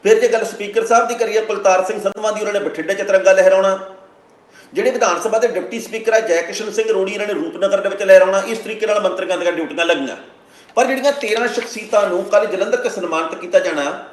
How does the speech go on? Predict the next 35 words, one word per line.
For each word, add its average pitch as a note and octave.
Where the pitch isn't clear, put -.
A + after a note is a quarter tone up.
ਇਹ A3+
ਡਾਕਟਰ G#3+
ਜਸਵੀਰ G3
ਸਿੰਘ A3
ਗਿੱਲ F#3
ਲੁਧਿਆਣਾ F#3
ਤੋਂ, G3
ਯੁੱਧਵਿੰਦਰ F#3+
ਸਿੰਘ G3+
ਲੁਧਿਆਣਾ F3
ਤੋਂ, F#3+
ਅਵਤਾਰ F3
ਸਿੰਘ G3
ਜਲੰਧਰ F#3+
ਤੋਂ, F#3+
ਗੁਰਵਿੰਦਰ F3+
ਸਿੰਘ G#3
ਆ G3
ਜਿਹੜੇ G3
ਜਲੰਧਰ G3
ਤੋਂ, G3
ਮਾਸਟਰ E3+
ਅਜਾਨ D#3+
ਕਪੂਰ F#3
ਅੰਮ੍ਰਿਤਸਰ F#3
ਤੋਂ, F#3+
ਵਿਨਾਇਕ E3
ਮਿੱਤਲ F3
ਲੁਧਿਆਣਾ F#3+
ਤੋਂ, F#3
ਸੁਨੀਤਾ G#3+
ਸੱਭਰਵਾਲ G#3+
ਪਟਿਆਲਾ F#3+
ਤੋਂ, F#3+
ਰਿਸ਼ਪਾਲ F3